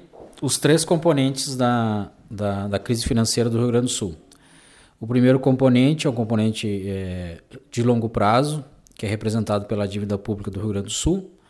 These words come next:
que é uma dívida bastante elevada. Em abril, eh, atingiu um montante de sessenta e dois bilhões de reais,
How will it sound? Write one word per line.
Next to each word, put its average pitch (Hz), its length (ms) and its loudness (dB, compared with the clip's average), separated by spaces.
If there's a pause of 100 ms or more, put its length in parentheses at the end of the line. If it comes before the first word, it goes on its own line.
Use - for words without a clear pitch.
(540)
que - 80 -10
é 98 40 -4
uma 95 140 -4
dívida 104 260 -4
bastante 98 400 -6
elevada. 135 440 4
Em 110 100 2
abril, 104 460 0 (180)
eh, 95 240 -10 (220)
atingiu 104 640 -6 (200)
um 104 60 -8
montante 104 480 -6
de 95 60 -10
sessenta - 400 -4
e 113 40 -6
dois 101 200 -6
bilhões 104 320 -2
de 104 80 -6
reais, 131 600 2